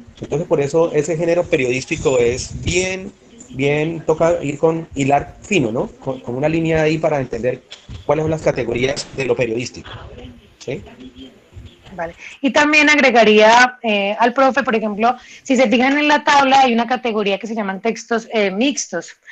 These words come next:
Speaker 2: combinan textos continuos y continuos. Si hablamos del periódico como tal, ¿listo? Un periódico va a combinar textos continuos y discontinuos. Por ejemplo, en un texto, en un periódico podemos encontrar, eh, una infografía,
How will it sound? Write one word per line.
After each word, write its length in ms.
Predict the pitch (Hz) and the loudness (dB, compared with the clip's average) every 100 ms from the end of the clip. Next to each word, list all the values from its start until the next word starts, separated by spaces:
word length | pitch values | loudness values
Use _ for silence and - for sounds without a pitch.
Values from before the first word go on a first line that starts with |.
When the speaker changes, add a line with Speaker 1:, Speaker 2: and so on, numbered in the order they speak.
| - | -8
Speaker 2:
combinan 480 | - 220 214 214 226 | -2 2 2 0 -2
textos 320 | 294 - 262 | -4 -4 -4
continuos 420 | 247 208 208 196 | -4 -4 -4 -6
y 80 | 226 | -8
continuos. 480 | 226 175 247 240 208 | -10 -10 -6 -4 -2
Si 60 | |
hablamos 340 | 214 208 208 240 | -2 0 -2 -2
del 220 | 302 226 | -2 0
periódico 640 | 233 202 208 247 269 302 | -2 0 2 2 2 -4
como 260 | - 233 190 | -6 -6 -2
tal, 380 | 202 190 277 - _ _ _ _ | 2 2 0 -8 _ _ _ _
¿listo? 360 | 214 214 254 | -2 -2 -2
Un 200 | 262 220 | 0 0
periódico 580 | 240 247 247 233 233 277 | 0 0 0 -4 -6 -4
va 100 | 269 | -4
a 60 | 190 | -4
combinar 460 | 208 220 208 180 | -4 -6 -4 -4
textos 340 | - 214 - 226 | -6 -8 -8 -8
continuos 480 | 226 185 185 180 196 | -6 -8 -10 -10 -6
y 100 | 208 | -6
discontinuos. 760 | - 170 165 311 349 151 - _ _ _ - - _ | -6 -10 -8 -6 -6 -8 -12 _ _ _ -20 -20 _
Por 140 | 226 | 6
ejemplo, 600 | 226 233 226 247 277 277 269 | 8 6 6 6 6 6 4
en 160 | 226 | 2
un 200 | 208 208 | 2 0
texto, 480 | 226 254 247 - - - | 2 2 2 -4 -4 2
en 180 | 240 | 4
un 140 | 220 196 | 4 2
periódico 640 | 233 254 254 262 311 320 | 2 2 2 0 -2 0
podemos 240 | 226 202 196 | 0 0 -2
encontrar, 720 | 233 226 196 190 185 170 175 _ _ - | -4 -4 -6 -2 0 0 -2 _ _ -10
eh, 160 | 214 208 | -2 0
una 160 | 220 202 | 0 0
infografía, 640 | 208 202 180 - 330 170 | 0 0 0 -2 -4 -4